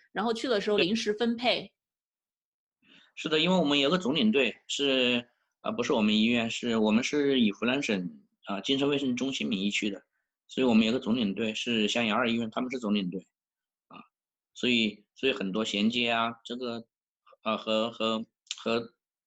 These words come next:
Speaker 2: 因为武汉当地抗疫它会有指挥部，啊，啊，和指挥部衔接的工作主要是由我们的总领队去完成这个工作。然后呢，我们就是各个医院有自己的，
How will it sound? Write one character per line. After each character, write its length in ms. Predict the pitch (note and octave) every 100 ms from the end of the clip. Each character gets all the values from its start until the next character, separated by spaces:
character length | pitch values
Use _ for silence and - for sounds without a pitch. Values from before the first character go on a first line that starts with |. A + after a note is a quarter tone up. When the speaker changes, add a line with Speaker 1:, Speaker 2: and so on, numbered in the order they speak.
| _
Speaker 2:
因 120 | C#3 D3+
为 120 | D#3
武 160 | B2
汉 260 | B2 D3 C#3+
当 180 | C3+ D3
地 120 | D3+
抗 200 | - D3+
疫 80 | D3
它 120 | C3
会 100 | C#3+
有 80 | A2
指 140 | -
挥 120 | - G#2+
部， 260 | C#3 - _ _ _ _ _
啊， 140 | - - _ _ _ _ _ _ _ _ _
啊， 160 | A2 G#2
和 160 | G#2 A#2
指 160 | -
挥 100 | A2+
部 160 | A#2 C#3+
衔 200 | G#2+ A2
接 80 | A#2
的 80 |
工 180 | A#2+ A#2+
作 140 | C3 B2
主 120 | G#2
要 120 | A#2+
是 360 | - C3+ A#2+ - _ _ -
由 200 | G#2+ A#2
我 100 | A2
们 100 | A2+
的 80 | A2
总 160 | A2+
领 160 | C3+ G#2
队 140 | A#2
去 140 | - G#2+
完 120 | F#2+
成 120 | G#2+
这 80 | G#2
个 80 | G#2
工 220 | G#2 G#2
作。 240 | G#2+ F#2 _ _ _ _ _
然 160 | G2 G#2+
后 100 | B2+
呢， 140 | B2+
我 160 | A#2 F#2
们 160 | G2+ A2+
就 100 | B2+
是 100 | -
各 140 | C3
个 80 | B2+
医 120 | A#2+
院 220 | B2 C3 A#2+
有 160 | F2+
自 140 | - B2
己 80 |
的， 280 | A2 G2 F2